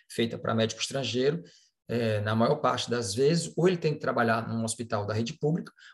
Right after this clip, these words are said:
ou ele tem que trabalhar no hospital privado, privado, desculpa, que seja conveniado com a rede pública, ou um hospital, como a gente fala aqui, é, P S P H, que são hospitais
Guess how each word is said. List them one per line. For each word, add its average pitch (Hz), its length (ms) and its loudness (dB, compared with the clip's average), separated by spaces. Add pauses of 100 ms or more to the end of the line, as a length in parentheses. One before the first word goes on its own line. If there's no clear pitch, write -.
(100)
ou 185 240 8
ele 165 140 2
tem 143 140 0
que 117 80 -8
trabalhar 123 340 2
no 120 80 0
hospital 117 400 -2
privado, 156 640 4
privado, 139 400 2
desculpa, 175 320 -4
que 170 100 -4
seja 160 400 2
conveniado 156 680 8
com 151 80 -4
a 139 60 0
rede 143 160 -4
pública, - 420 -10
ou 226 340 8
um 151 80 -2
hospital, 123 640 0 (140)
como 123 120 -2
a 117 40 0
gente 117 200 -2
fala 113 220 2 (500)
aqui, 127 400 -2 (400)
é, 104 280 2
P 147 180 4
S 135 220 8
P 117 140 6
H, - 340 6 (360)
que - 80 -10
são 127 720 2
hospitais 139 920 4